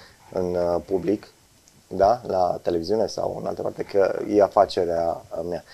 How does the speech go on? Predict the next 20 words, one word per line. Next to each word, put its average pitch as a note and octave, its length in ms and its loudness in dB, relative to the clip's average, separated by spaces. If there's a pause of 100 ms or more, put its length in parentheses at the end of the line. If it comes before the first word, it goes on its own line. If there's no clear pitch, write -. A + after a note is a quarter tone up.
(260)
De B2+ 80 2
fapt, D3 320 8 (320)
bun, C#3 260 6
e D#3+ 160 8
afacerea F#2+ 580 6
mea, D2+ 280 -6 (280)
dar A2+ 220 6
de B2 80 4
fapt C3+ 320 6 (120)
noi C#3 380 4
suntem C3 640 -2 (200)
pentru B2 280 0
comunitate, A#2 800 -2 (220)
știi? C3 360 -4 (460)
Nu D3 640 0
vreau A#2 240 6
să A2+ 120 -2
zic A2 200 0
că, A2 360 6 (720)
uh, F#2+ 380 0